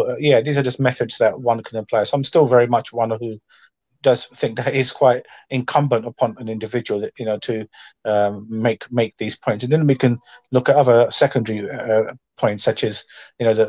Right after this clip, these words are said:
the, how you conduct yourself in terms of, um, how you're communicating with an individual and your general, you know, uh, you know, the presentation of yourself.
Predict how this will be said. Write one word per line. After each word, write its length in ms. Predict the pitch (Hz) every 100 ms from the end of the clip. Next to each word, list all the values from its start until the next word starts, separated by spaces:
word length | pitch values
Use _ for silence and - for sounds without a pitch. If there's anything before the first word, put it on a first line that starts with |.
| 123
the, 100 | 113
how 140 | 127
you 240 | 120 110 110
conduct 420 | - 107 113 -
yourself 500 | 107 - 107 104 -
in 180 | 131 107
terms 300 | 117 107 110
of, 180 | 101 120
um, 280 | 107 104 - - _ -
how 80 |
you're 200 | 113 110 135
communicating 580 | 123 113 110 107 113
with 120 | 107 110
an 80 |
individual 680 | 107 104 107 110 110 107 104 - - - -
and 260 | 110 110
your 160 | 113 113
general, 500 | 110 117 110 110 107
you 80 | 110
know, 180 | 107 104 104
uh, 160 | 107 107 104 _ _ _
you 100 | 135
know, 300 | 104 104 104 104 -
the 260 | 135 131 -
presentation 600 | - 123 110 - 127 -
of 100 | 101 101
yourself. 440 | 95 - 95 -